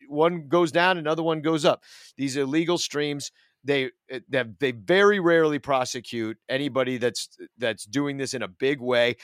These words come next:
They have advertising on the sides for gambling syndicates and Bitcoin. Like, this, this is not, it is. This is what it is, and it's like, uh, it, so I, they, this is already happening. People can already see this.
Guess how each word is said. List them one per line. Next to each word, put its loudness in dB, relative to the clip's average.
They -4
have -4
advertising 0
on -4
the -6
sides -4
for -12
gambling -2
syndicates -8
and -10
Bitcoin. -6
Like, 2
this, 0
this 0
is -2
not, 4
it -2
is. 0
This 0
is -2
what 2
it 2
is, 2
and 2
it's 0
like, 2
uh, 0
it, -18
so 0
I, -2
they, 6
this -2
is -6
already 2
happening. -2
People -2
can -4
already 0
see -4
this. -6